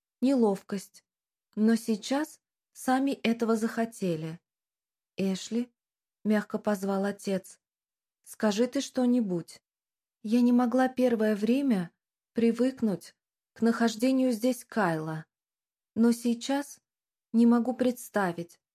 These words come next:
что его здесь не будет. Я приняла это предложение,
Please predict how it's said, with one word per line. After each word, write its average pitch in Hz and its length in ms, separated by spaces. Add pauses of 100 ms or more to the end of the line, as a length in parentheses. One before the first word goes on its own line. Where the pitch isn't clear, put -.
что - 220
его 220 300
здесь 233 340
не 247 120
будет. 180 540 (720)
Я 226 180
приняла 247 540
это 254 180
предложение, 233 1000